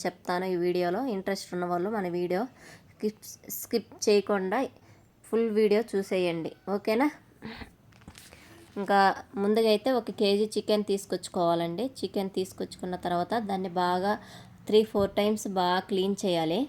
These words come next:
క్లీన్ చేసి పక్కన పెట్టుకొని కొంచెం కారం, పసుపు,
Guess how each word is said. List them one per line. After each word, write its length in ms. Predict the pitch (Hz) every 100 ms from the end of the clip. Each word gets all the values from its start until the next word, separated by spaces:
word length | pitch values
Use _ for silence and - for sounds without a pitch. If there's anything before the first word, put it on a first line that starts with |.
| - - - - - - - - - - - - - - - - -
క్లీన్ 220 | 233 233 226
చేసి 260 | 226 220 311 302
పక్కన 240 | 214 214 208
పెట్టుకొని 320 | 202 196 208 269
కొంచెం 260 | 214 208 214 202
కారం, 320 | 185 185 190 202
పసుపు, 380 | 185 - 208